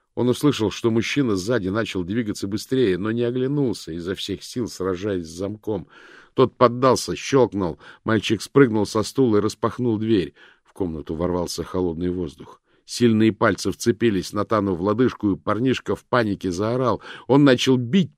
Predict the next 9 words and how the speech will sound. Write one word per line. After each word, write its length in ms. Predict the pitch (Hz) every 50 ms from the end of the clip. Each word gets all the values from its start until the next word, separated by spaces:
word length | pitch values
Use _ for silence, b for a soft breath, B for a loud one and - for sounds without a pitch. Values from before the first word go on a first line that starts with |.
| _
похитителя 800 | - 165 139 - 147 156 135 - 170 135 - 135 131 123 123 120
по 140 | - 123 135
руке 340 | 147 143 131 131 151 147 123
другой 500 | 95 98 110 127 170 185 180 185 151 113
ногой, 420 | 101 104 131 160 151 165 143 117
словно 340 | - - 120 117 113 113 104
пытаясь 440 | - 127 120 131 131 117 92 - -
раздавить 520 | 117 139 117 82 117 127 143 127 - -
таракана. 560 | - 117 127 123 - 131 123 107 101 92 -